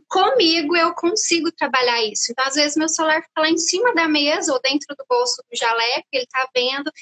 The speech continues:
ele vem com a mãozinha pra pegar e eu, "Opa, agora não é hora, vamos fazer aqui." E aí no final a gente pega um pouquinho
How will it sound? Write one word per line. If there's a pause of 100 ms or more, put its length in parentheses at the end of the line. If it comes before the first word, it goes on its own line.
(280)
ele
vem
com
a
mãozinha
pra
pegar
e
eu,
"Opa,
agora
não
é (320)
hora,
vamos
fazer
aqui."
E
aí
no
final
a
gente
pega
um
pouquinho